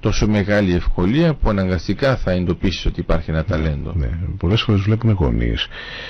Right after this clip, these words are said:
Speaker 2: ε, το να, ε, να παίρνουν από το χέρι το παιδί τους, ε, και να το, ε, τρέχουν, ε, για να μάθει, ε, σ' και καλά τη μουσική και στο τέλος,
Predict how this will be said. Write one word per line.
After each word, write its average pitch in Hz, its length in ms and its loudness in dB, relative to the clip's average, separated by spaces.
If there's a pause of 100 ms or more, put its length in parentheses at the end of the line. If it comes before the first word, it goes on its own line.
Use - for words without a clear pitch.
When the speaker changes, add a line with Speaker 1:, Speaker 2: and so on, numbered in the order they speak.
(160)
Speaker 2:
ε, 67 180 0
το 82 140 2
να, 69 320 4 (200)
ε, - 1300 -4 (320)
να 65 500 -2
παίρνουν 110 200 4
από 95 120 2
το - 80 2
χέρι 87 260 0
το 64 380 -4
παιδί 69 240 -2
τους, - 400 -6
ε, 82 40 0 (140)
και - 100 -4
να 82 120 -2
το, 71 320 -4 (220)
ε, 78 200 -4
τρέχουν, 78 560 0 (680)
ε, 78 180 -2
για 78 160 0
να 76 100 2
μάθει, 80 520 0 (160)
ε, 78 280 -4
σ' 90 120 0 (120)
και 87 120 2
καλά 67 320 0
τη 78 80 -2
μουσική 95 600 0
και 95 100 0
στο - 180 -6
τέλος, 98 640 0